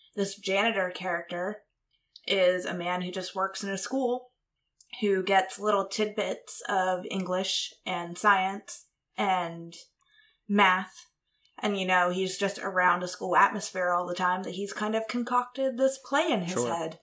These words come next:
Speaker 1: and this is, like, the performance of this play that he's imagining as he's dying, so it might not even be an actual memory that anyone had.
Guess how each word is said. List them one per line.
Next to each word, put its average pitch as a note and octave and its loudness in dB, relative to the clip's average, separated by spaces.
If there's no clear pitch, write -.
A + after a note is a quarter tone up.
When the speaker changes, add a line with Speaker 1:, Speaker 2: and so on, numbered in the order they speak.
Speaker 1:
and F#3 -6
this F#3 -4
is, F#3 -8
like, G3+ 2
the G#3+ -2
performance G#3+ 2
of G#3 0
this G#3+ 0
play G#3 2
that - -4
he's F#3 -6
imagining D#3+ -4
as - -4
he's - -10
dying, F3 0
so - -6
it G3 -4
might F#3+ 2
not G3 2
even F#3 -2
be F#3+ -2
an F3+ -4
actual F3 -4
memory F3 -2
that A3 0
anyone F3+ -4
had. F3 -4